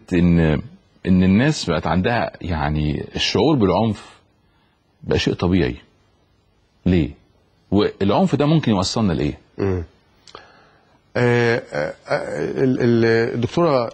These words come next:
Speaker 2: نادية مصطفى، آه، كانت مع حضرتك في الفقرة السابقة، قالت كلمة مهمة جدًا، آه، العدل. آه، لما،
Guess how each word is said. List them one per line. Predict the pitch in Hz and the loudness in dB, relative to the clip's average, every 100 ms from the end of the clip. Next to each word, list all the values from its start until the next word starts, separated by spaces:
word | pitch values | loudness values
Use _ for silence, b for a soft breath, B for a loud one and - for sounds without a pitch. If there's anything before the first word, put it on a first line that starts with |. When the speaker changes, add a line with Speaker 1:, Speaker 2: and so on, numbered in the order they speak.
| - | -8
Speaker 2:
نادية | - 139 123 | -2 0 0
مصطفى، | 107 - 139 - 123 110 - - | -2 -4 -4 -2 0 0 -2 -4
آه، | 107 104 101 - | -2 -2 -2 -6
كانت | 110 107 | -8 -4
مع | 107 | -4
حضرتك | 101 107 113 107 - - | -4 -4 -4 -4 -10 -12
في | |
الفقرة | 95 87 120 - | -10 -4 -6 -4
السابقة، | 107 - 147 - 156 B B B B | -8 -4 -4 -4 -8 B B B B
قالت | 156 151 | 0 0
كلمة | - 165 143 | 0 2 2
مهمة | 156 156 | 2 2
جدًا، | 127 - 92 78 _ b b b b - | 0 -2 -6 -14 _ b b b b -2
آه، | 110 104 - | 0 0 0
العدل. | 101 147 110 - - _ _ _ b b b b | -2 -2 -4 -14 -16 _ _ _ b b b b
آه، | - 101 98 98 101 | -2 2 2 0 0
لما، | 101 - 123 139 127 101 90 | -2 -4 0 2 2 0 -6